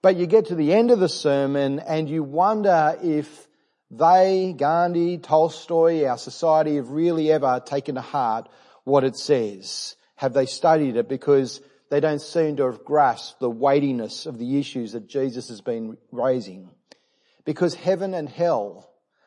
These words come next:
are what's at stake. He's not been making suggestions so that you can get on with people a little bit better and,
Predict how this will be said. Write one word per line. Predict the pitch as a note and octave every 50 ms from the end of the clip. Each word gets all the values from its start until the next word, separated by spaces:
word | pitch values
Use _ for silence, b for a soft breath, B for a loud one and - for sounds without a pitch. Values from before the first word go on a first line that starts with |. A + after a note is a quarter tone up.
| _ _ _ _ -
are | - B2+ C3
what's | B2+ C3 C#3 C#3 C3+ -
at | B2+ A2+
stake. | - - - - - B2+ G2 F2+ - - - - _ _ _ _ _ _ _ _ _ _ _ _ _ _ _ _ _ _ _ _ _ _ -
He's | F3+ F3+ C#3+
not | F#3 G3+ G#3 G3+
been | G3+ G3+ G3 F#3
making | F3+ F#3 F3 - E3 E3 D3
suggestions | - - D#3 C#3+ B2+ - D3 D#3 D#3 C#3+ - - - E3+ E3 E3 D#3+ E3 D#3 - - b b b b
so | b - D#3+ D3
that | C#3+ C#3+
you | C#3 C3
can | A2+ C#3 C3
get | A#2 D#3+ E3
on | D#3 D#3+ E3 D#3+
with | D#3+ D#3 D#3+
people | - E3 E3 E3 F3+ E3+ E3+
a |
little | E3 D#3+ D#3 D#3+ E3
bit | D#3+ D3+ C#3+
better | - C#3+ D3+ D#3 E3 E3 E3 D#3+ D3+
and, | C3 A#2+ A#2+